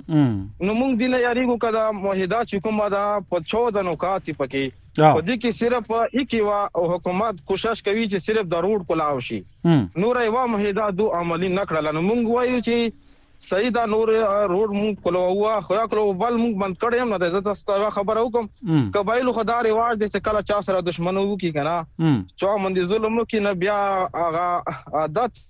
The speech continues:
Speaker 2: یا یو که نه چې مغوم باندې نه ورځي که نه. اوس روډ خو کلاو ده، که نوره دي، دا د دو غلطي ده که نه.
Speaker 1: هم.
Speaker 2: که نه نوره خو روډ کلاو ده، خلک ځي راځي بې که نه.
Speaker 1: ښه، تاسو روډ نه یې
Speaker 2: خبره
Speaker 1: تړلی.
Speaker 2: دا چې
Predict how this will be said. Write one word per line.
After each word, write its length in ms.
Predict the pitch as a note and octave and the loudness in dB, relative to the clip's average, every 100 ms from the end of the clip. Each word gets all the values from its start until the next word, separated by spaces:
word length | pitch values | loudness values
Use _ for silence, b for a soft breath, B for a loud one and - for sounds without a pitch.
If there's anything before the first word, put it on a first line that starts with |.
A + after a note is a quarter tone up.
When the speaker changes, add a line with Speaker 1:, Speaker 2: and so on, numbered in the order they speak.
| _ - - - | _ -20 -18 -2
Speaker 2:
یا 100 | F3+ | 0
یو 140 | F3 | 0
که 80 | E3 | -2
نه 160 | F3+ G3 | -2 -2
چې 280 | E3+ D#3+ C3+ - - | -2 -2 -6 -14 -6
مغوم 280 | C#3+ D#3 G#3+ | -2 0 0
باندې 160 | F#3+ E3 F3+ | 0 0 0
نه 60 | G3 | 2
ورځي 300 | D#3+ C3 C3 | 0 0 -2
که 100 | D#3 | -2
نه. 80 | G#3+ | 0
اوس 280 | A#3 A3 | 0 0
روډ 380 | G#3+ G#3 G3+ A#3 | 0 0 0 0
خو 100 | A#3 | -2
کلاو 260 | G#3+ A#3 B3 | -2 0 2
ده، 80 | A#3 | 2
که 140 | A3 | 0
نوره 320 | G#3 A3 A#3 A3 | 0 2 2 0
دي، 100 | G3+ | 0
دا 200 | G3 G3 | 0 0
د 200 | F3 F3 | -2 0
دو 60 | G#3 | 0
غلطي 300 | F#3+ E3 D#3 | 0 -2 -2
ده 120 | C#3+ C#3+ | -2 -2
که 100 | E3 | -2
نه. 160 | G#3 - - | -4 -6 0
Speaker 1:
هم. 140 | D#3 | 4
Speaker 2:
که 60 | D3 | 4
نه 60 | G#3+ | 2
نوره 200 | A3+ G#3 | 0 0
خو 140 | F3+ | 0
روډ 160 | G#3 G3 | 0 0
کلاو 260 | F#3+ A3+ G#3+ | 0 0 0
ده، 100 | F3 | -2
خلک 340 | F3+ F#3 D3+ | 0 0 0
ځي 100 | F3+ F#3 | 0 0
راځي 180 | C3+ B2+ | -2 -2
بې 80 | A2+ | -2
که 100 | C3 | -2
نه. 200 | E3+ B2+ | -2 -2
Speaker 1:
ښه، 140 | - F3 | 0 6
تاسو 220 | G3+ F3 G3+ | 6 8 8
روډ 140 | G#3+ F#3+ | 10 10
نه 40 | G3+ | 8
یې 60 | |
Speaker 2:
خبره 200 | F#3+ - | 8 4
Speaker 1:
تړلی. 120 | - A3+ | 4 2
Speaker 2:
دا 180 | B3+ | 2
چې 100 | B3 | 0